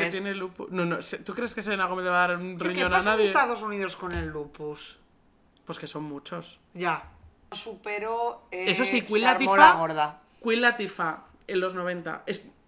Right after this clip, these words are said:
Speaker 2: La peor, peor, peor es Amor Ciego como película.
Speaker 1: Hombre, es que eso.
Speaker 2: O sea,
Speaker 1: Pero
Speaker 2: es
Speaker 1: por lo menos
Speaker 2: la
Speaker 1: se llama
Speaker 2: peor.
Speaker 1: Amor Ciego, tía. Por lo menos no se llama Gorda no hay quien te
Speaker 2: <laughs>
Speaker 1: quiera.
Speaker 2: No, podría ser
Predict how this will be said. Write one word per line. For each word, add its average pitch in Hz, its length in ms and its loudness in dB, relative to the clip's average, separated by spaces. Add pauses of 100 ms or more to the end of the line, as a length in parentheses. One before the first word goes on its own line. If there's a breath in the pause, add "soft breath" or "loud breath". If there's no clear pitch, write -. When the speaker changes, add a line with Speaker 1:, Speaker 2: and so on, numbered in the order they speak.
(100)
Speaker 2:
La 202 200 6
peor, 214 200 2
peor, 254 220 2
peor 247 160 4
es 247 80 -8
Amor 185 200 -6
Ciego 160 280 -6
como 165 200 -6
película. 160 440 -4
Speaker 1:
Hombre, 175 200 -4
es - 80 -12
que - 80 -16
eso. 143 200 -12
Speaker 2:
O - 20 -14
sea, - 140 2
Speaker 1:
Pero 202 80 8
Speaker 2:
es - 40 -2
Speaker 1:
por 196 80 4
lo 196 80 6
menos 233 260 12
Speaker 2:
la 285 60 6
Speaker 1:
se 220 80 8
llama 277 240 10
Speaker 2:
peor. 320 40 4
Speaker 1:
Amor 233 180 2
Ciego, 233 480 0
tía. 269 320 2
Por 190 100 -6
lo 175 80 -6
menos 202 220 -6
no 294 80 -2
se 240 180 -2
llama 208 500 4 (600 loud breath)
Gorda 214 600 2
no 208 60 2
hay 208 100 2
quien 202 200 4
te 196 100 2
Speaker 2:
<laughs> - 0 -
Speaker 1:
quiera. 262 460 12 (220)
Speaker 2:
No, 220 120 -6
podría 269 480 8
ser 226 340 8